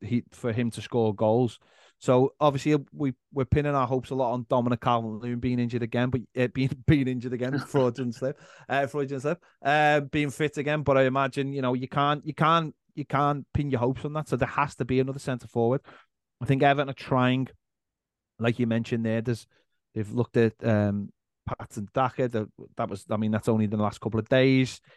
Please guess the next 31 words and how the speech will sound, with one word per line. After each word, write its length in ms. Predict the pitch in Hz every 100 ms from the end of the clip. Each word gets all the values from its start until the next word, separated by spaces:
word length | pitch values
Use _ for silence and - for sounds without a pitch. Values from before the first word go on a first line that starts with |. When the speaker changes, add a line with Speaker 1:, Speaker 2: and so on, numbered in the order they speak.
| _ 120
Speaker 1:
Iheanacho 580 | 113 127 135 - 139 127
at 80 |
Leicester 380 | 113 120 - 135
as 100 | 120
well. 300 | 131 131 135 - _ -
Vardy 400 | 143 180 190 208
as 120 | 147
well. 120 | 147
We've 120 | 180
basically 340 | 202 196 190 151
been 80 | 127
linked 160 | 160
with 100 | 175 -
everyone 540 | 127 127 147 156 151
from, 320 | - 127 113 -
from 200 | 135 120
Leicester's 320 | 117 - 120
front 220 | - 113
line. 280 | 113 131 147 - - - _ -
Um, 640 | 120 117 117 117 117 123 _ _ _ _ _ _ _
Gnonto 420 | 131 151 - 151 147
from 200 | 139 123
Leeds 500 | 139 143 147 143 131
as 140 | -
well 340 | 139 147 147 - _ _ -
has 100 | -
been, 360 | 135 131 127 -
has 100 | 117
been 320 | 131 123 120
heavily 440 | - 135 123 131 123
linked. 260 | 127 131